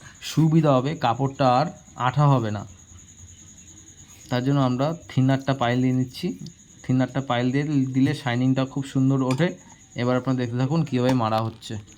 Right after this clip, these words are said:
দেখতে পাচ্ছেন, finally আমরা কিন্তু এখন মাছ দিয়ে ফিনিশিং দিচ্ছি। দেখতে পাচ্ছেন,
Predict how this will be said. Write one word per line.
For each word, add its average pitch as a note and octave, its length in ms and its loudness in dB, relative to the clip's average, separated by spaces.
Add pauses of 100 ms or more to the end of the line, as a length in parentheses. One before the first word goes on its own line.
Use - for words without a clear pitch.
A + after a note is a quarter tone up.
(960)
দেখতে C#3+ 280 0
পাচ্ছেন, D3+ 300 -2 (200)
finally C3 460 4
আমরা C3 220 4
কিন্তু C3 260 0 (100)
এখন C3 200 2 (580)
মাছ A#2 300 4 (120)
দিয়ে C3+ 140 4
ফিনিশিং C3 360 0
দিচ্ছি। C3 400 -2 (180)
দেখতে B2+ 240 -4
পাচ্ছেন, B2 300 0